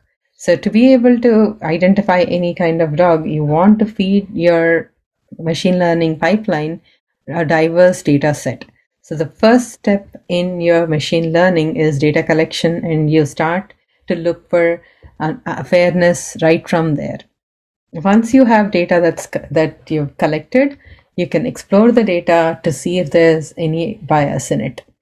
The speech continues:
This is an example where we have two groups of people, the yellow group and the blue group, who are applying for a job. Your job selection process seems to have a bias here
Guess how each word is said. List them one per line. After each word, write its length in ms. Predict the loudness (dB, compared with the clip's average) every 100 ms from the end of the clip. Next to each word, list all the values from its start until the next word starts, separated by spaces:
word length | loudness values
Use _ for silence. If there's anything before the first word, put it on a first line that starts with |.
| _ _ _ _ _ _ _ _ _ -14
This 300 | -8 0 4
is 80 |
an 320 | 6 6 4 0
example 680 | -6 0 0 0 0 0 0
where 300 | 0 2 2 0
we 80 |
have 380 | -4 0 -2 0
two 160 | 0 2
groups 320 | 2 -2 0
of 180 | -4 -2
people, 500 | -8 -2 0 0 -4 -2
the 140 | 0
yellow 280 | 0 0 -2
group 280 | 0 0 0
and 180 | 0
the 60 | 0
blue 220 | 0 -2
group, 300 | -2 -4 -6 -10 _
who 80 | -6
are 80 | -6
applying 440 | -6 -6 -4 -4
for 160 | -4 -2
a 120 | -2
job. 340 | -2 -4 -6 _ _ _ _ _ _ _ _ -6
Your 100 | -6
job 380 | 0 2 2 2
selection 520 | 2 2 2 2 2
process 600 | 4 0 0 0 0 -2
seems 480 | -10 -10 -8 -8 -8
to 80 | -2
have 220 | -2 0
a 80 | -2
bias 500 | 0 2 2 2 0
here 420 | -4 0 0